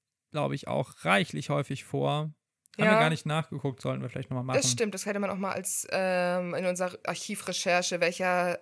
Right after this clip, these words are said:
Speaker 2: Ort, welche real existierende Stadt am häufigsten in Metal-Lyrics vorkommt.
Speaker 1: Hm.
Speaker 2: Aber Jerusalem ist ja quasi auch schon in unserer realweltlichen Kulturtradition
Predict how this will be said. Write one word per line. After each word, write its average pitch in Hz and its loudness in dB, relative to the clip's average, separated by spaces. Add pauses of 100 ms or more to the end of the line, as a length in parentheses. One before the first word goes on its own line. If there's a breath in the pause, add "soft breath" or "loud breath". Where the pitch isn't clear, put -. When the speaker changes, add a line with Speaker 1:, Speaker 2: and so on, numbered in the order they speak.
Speaker 2:
Ort, 185 0
welche 175 -4
real 170 4
existierende 175 -4
Stadt - -4
am 160 -4
häufigsten 175 -6
in 160 -2
Metal-Lyrics 160 -4
vorkommt. 170 -4
Speaker 1:
Hm. 151 0
Speaker 2:
Aber 196 6
Jerusalem 175 2 (280)
ist - -4
ja 190 2
quasi 185 2
auch - 0
schon 175 0
in 175 -4
unserer 160 0 (760 soft breath)
realweltlichen 170 4
Kulturtradition 165 -2